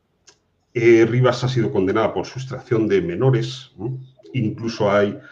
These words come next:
informes psicológicos negativos desde, desde Italia. En realidad, esta señora prácticamente, no sé si ha llegado a pisar la cárcel, prácticamente no la ha pisado porque entró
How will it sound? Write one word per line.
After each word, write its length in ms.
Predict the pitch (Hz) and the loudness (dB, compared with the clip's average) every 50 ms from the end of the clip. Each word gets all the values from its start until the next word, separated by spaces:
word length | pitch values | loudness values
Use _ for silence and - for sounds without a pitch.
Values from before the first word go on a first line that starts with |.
| - - - - _ _ _ _ - | -20 -20 -20 -20 _ _ _ _ 0
informes 440 | 120 113 - 123 113 104 117 113 - | 0 0 2 2 2 2 0 0 -2
psicológicos 880 | - 107 104 101 110 - - 104 - 117 113 113 - - - - 123 113 | -4 -4 -4 -4 -4 -4 -8 -6 -4 -4 -4 -4 -6 -10 -14 -14 -12 -8
negativos 600 | 104 98 98 95 85 - 117 113 117 143 135 123 | -4 -2 -2 -2 -4 -6 -8 -10 -10 -8 -6 -6
desde, 520 | 110 98 87 - 95 92 90 85 82 - - _ _ - - _ _ _ _ _ _ _ _ _ _ _ _ _ _ _ _ _ _ _ - - - | -6 -6 -4 -2 0 0 0 0 -2 -6 -12 _ _ -20 -20 _ _ _ _ _ _ _ _ _ _ _ _ _ _ _ _ _ _ _ -20 -20 -10
desde 340 | 107 92 120 - 107 92 | -4 -2 -2 -2 -2 -4
Italia. 460 | 90 90 - 107 131 131 - - - - - - _ _ _ _ _ - - - - - _ _ _ _ _ _ _ _ _ _ _ | -4 -2 -2 0 0 0 -2 -4 -6 -12 -18 -20 _ _ _ _ _ -20 -20 -20 -20 -20 _ _ _ _ _ _ _ _ _ _ _
En 400 | 131 127 127 123 120 120 120 117 | 4 6 8 8 8 6 6 4
realidad, 540 | 113 117 113 110 113 113 117 120 127 127 131 131 - - 127 | 4 4 4 4 4 4 4 6 6 4 2 0 -4 -6 -6
esta 560 | 127 117 101 - - - - - 110 107 107 101 | -4 -4 -4 -4 -8 -10 -8 -4 -2 -2 -2 -2
señora 540 | - - 104 98 110 117 117 107 101 - | -4 -6 -4 -2 0 2 2 2 2 2
prácticamente, 640 | - 101 104 - - - 92 92 101 104 104 - 104 98 | 0 -4 -4 -4 -6 -4 -4 -2 -2 -2 -2 -2 -2 -2
no 120 | 101 107 | 0 -2
sé 140 | - - 131 | -2 -4 -4
si 120 | - - | -4 -2
ha 40 | 95 | -2
llegado 200 | 95 98 98 95 | -2 -2 -2 -4
a 80 | 90 - | -4 -4
pisar 240 | 90 - - - | -4 -4 -4 -4
la 100 | 90 82 | -4 -4
cárcel, 380 | - 101 101 - - - 85 67 | -4 -6 -6 -4 -4 -4 -2 -2
prácticamente 500 | 76 85 - - - 87 87 92 92 95 | -4 -6 -8 -6 -6 -4 -4 -4 -2 0
no 80 | 95 95 | 2 2
la 100 | 92 90 | 2 2
ha 60 | 90 | 0
pisado 500 | 92 90 - 98 95 95 101 101 90 - | -2 -4 -4 -2 -2 0 0 0 0 0
porque 300 | - 95 - - - 90 | -2 -4 -4 -2 -2 -2
entró 600 | 85 85 - - 95 92 95 98 98 90 - | 0 0 -2 -2 0 0 2 2 0 -2 -4